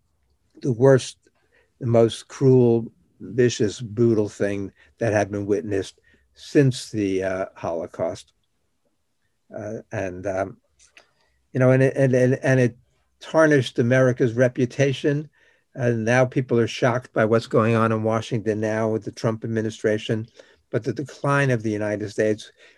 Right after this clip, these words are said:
really begins with the bombing of Hiroshima and Nagasaki,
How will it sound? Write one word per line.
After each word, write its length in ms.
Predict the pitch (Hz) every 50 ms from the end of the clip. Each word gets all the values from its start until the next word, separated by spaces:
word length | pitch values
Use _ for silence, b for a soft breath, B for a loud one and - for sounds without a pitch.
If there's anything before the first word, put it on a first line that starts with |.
| b b -
really 260 | 202 196 175 151 139
begins 500 | 120 107 101 104 120 107 107 104 98 104
with 300 | 107 107 101 98 92 98
the 140 | 104 101 98
bombing 540 | - - 101 113 107 107 104 101 101 101 101
of 200 | 98 101 95 -
Hiroshima 560 | - 120 101 98 92 - - 131 107 104 101
and 80 | 101 95
Nagasaki, 800 | 92 92 95 90 95 90 - - 156 156 139 - 135 110 117 117